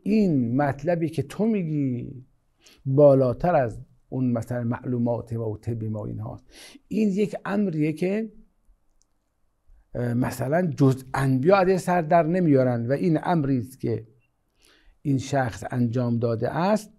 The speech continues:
جز حضرت مسیح کسی این را انجام نداده و تنها و تنها مسیح که پیامبر خدا بود چون این علمی را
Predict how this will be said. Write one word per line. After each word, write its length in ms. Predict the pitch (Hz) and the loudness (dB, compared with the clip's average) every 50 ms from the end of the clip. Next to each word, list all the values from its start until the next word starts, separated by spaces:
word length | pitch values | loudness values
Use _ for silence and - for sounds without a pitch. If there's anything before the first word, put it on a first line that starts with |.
| - - _ _ _ _ _ _ - 143 | -20 -20 _ _ _ _ _ _ -10 -2
جز 300 | 139 185 220 214 190 139 | 4 8 10 10 10 8
حضرت 600 | 123 113 127 139 131 120 113 120 131 123 - 131 | 6 0 -2 -2 -2 -2 -2 -2 -4 -2 -2 -2
مسیح 640 | 131 123 123 127 123 113 - - 208 226 233 185 156 | 0 0 0 0 -2 -2 -4 -4 -4 -2 -4 -4 -6
کسی 420 | 143 - - 175 160 - 143 147 | -8 -10 -8 -6 -6 -6 -6 -8
این 240 | 165 190 170 147 143 | -6 -4 -4 -4 -2
را 180 | 131 135 127 127 | -2 -2 -2 -2
انجام 680 | - 123 123 120 117 120 147 147 143 131 131 131 139 | -2 -4 -4 -4 -2 2 4 4 6 4 4 2 2
نداده 500 | 139 135 120 123 113 113 110 113 123 135 | 2 2 0 0 -2 -2 -2 -2 -2 -4
و 40 | 135 | -4
تنها 460 | 131 135 - 123 127 123 123 127 127 | -4 -6 -8 -8 -6 -4 -4 -2 -2
و 80 | 127 123 | -2 -2
تنها 420 | 117 - 117 123 117 123 147 147 | -4 -6 -8 -8 -4 -2 0 0
مسیح 640 | 127 131 131 135 123 113 - 220 220 196 165 - - - - - - - - - | 0 0 0 0 -2 -2 -2 0 0 0 0 0 -2 -6 -16 -20 -20 -20 -12 -6
که 120 | - 143 | -4 -4
پیامبر 920 | - - 123 139 139 139 135 135 131 131 127 127 127 123 135 135 131 127 | -4 -2 0 0 2 2 2 2 0 -2 -2 -4 -2 0 0 0 0 0
خدا 500 | 117 - - - - 127 123 135 135 131 | -2 -4 -8 -10 -8 -4 -2 0 0 0
بود 480 | 131 127 139 175 226 226 202 165 139 - | -2 -4 -4 -4 -2 -2 -2 -2 -4 -6
چون 160 | - - 139 | -6 -6 -4
این 120 | 139 131 123 | -4 -4 -4
علمی 500 | 127 - 139 139 135 131 135 135 131 131 | -4 -4 -4 -2 -2 0 0 0 0 0
را 300 | 131 127 123 113 - | 0 0 -2 -4 -6